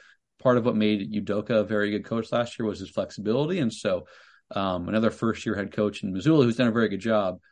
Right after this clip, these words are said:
um, you know, kind of, does he have that same level of flexibility and, and counters and whatnot is gonna be important to, to monitor. But, but yeah, I think this is a very good regular season team who's also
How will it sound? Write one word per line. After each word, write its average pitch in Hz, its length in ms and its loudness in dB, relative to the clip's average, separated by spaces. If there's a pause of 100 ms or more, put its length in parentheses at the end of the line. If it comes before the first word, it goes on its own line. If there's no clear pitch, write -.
(300)
um, 92 580 -4 (200)
you 101 100 -6
know, 104 60 -14
kind 107 140 -2
of, 92 80 -6
does 98 120 -4
he 95 80 -4
have 95 200 -6
that 101 160 -2
same 98 260 -6
level 92 200 -4
of - 80 -10
flexibility 98 640 -6
and, 90 220 -8
and 92 120 -10
counters 95 400 -10
and 95 80 -10
whatnot 101 420 -8
is 95 120 -12
gonna 98 160 -8
be 95 60 -6
important 92 600 -8
to, - 60 -16
to - 40 -8
monitor. 120 440 0
But, 98 300 -4 (420)
but 139 100 4
yeah, 95 140 6
I 95 60 2
think 123 140 0
this 113 140 0
is 104 100 -2
a 104 60 0
very 107 240 6
good 104 100 -2
regular 104 200 0
season 92 240 -8
team 101 160 -4
who's 92 120 -6 (100)
also 104 600 -4